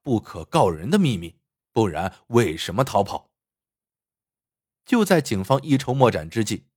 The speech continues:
程军的家人给警方提供了一条线索。程军的家人表示，“我们的老家在湖北省武汉市新洲区，或许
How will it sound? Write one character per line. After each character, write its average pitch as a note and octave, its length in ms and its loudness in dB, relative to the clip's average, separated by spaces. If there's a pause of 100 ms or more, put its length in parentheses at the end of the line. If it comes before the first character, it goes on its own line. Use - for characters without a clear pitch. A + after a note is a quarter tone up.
(280)
程 F3+ 260 -2
军 G#3 140 0
的 C#3 100 4
家 G3+ 240 2
人 - 180 -2 (240)
给 C#3 140 0
警 D#2+ 260 -10
方 C#3 300 -4 (140)
提 G#2+ 260 -2
供 G#2 160 -4
了 G2 60 -2
一 A#2 120 -6
条 G2 160 -2
线 G#2 220 -2
索。 - 300 -16 (600)
程 C3 260 0
军 C#3 120 0
的 B2 120 2
家 C3+ 180 6
人 A2+ 160 0
表 D#2+ 240 -8
示 - 300 -10 (1500)
，“我 A2+ 120 4
们 B2 160 0
的 D3 100 4
老 D#2 260 -2
家 G#2 360 0 (180)
在 G#2+ 180 6
湖 B2 240 0
北 B2+ 180 2
省 G#2 180 -2
武 F2 200 -8
汉 G#2+ 200 2
市 F#2+ 260 -6 (120)
新 D3+ 280 -4
洲 C3+ 180 4
区， C3+ 300 -6 (420)
或 B2 220 2
许 D2+ 320 -10